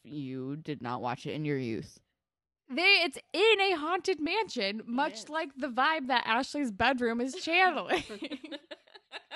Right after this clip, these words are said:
Speaker 2: <laughs> It all ties together, guys. We're not, like, sleep deprived and just, like, winging this. Anyway.
Speaker 1: No way. It's, it's real.
Speaker 2: <laughs>
Speaker 1: It's real for us.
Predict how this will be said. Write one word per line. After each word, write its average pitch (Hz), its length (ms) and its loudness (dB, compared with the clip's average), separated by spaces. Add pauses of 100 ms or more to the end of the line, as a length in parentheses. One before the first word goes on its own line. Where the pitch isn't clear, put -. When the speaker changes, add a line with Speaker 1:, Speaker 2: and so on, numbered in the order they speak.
(1500)
Speaker 2:
<laughs> 508 960 -10
It 320 180 4
all 403 140 10
ties 320 380 6
together, 247 440 4
guys. 240 400 4
We're 277 180 2
not, 226 300 2
like, 233 280 0
sleep 240 400 -4
deprived 233 500 0
and 226 220 -4
just, 233 240 -6
like, 220 220 0 (360)
winging 233 560 0
this. 262 300 2 (600)
Anyway. 208 500 -2
Speaker 1:
No - 0 -
way. 170 240 -10
It's, 226 220 -20
it's - 240 -18
real. 175 320 -12
Speaker 2:
<laughs> - 20 -12
Speaker 1:
It's 359 600 -2
real 415 300 -10 (140)
for 392 100 -16
us. 359 260 -6